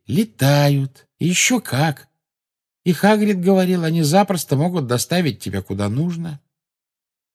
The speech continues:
Гарри резко обернулся. Между двумя деревьями, призрачно тараща белые глаза, стояли два фестрала.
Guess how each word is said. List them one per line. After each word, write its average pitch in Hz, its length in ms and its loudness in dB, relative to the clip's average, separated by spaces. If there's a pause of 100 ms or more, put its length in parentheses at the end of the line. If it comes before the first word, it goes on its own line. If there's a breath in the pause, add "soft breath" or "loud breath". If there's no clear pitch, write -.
(380)
Гарри 104 400 0
резко 101 380 -4
обернулся. 98 580 -6 (800)
Между 120 380 2
двумя 127 320 2
деревьями, 113 640 0
призрачно 117 720 -2
тараща 107 500 -2
белые 101 400 -2
глаза, 90 420 -2
стояли 95 460 -2
два 85 240 -4
фестрала. 90 720 -10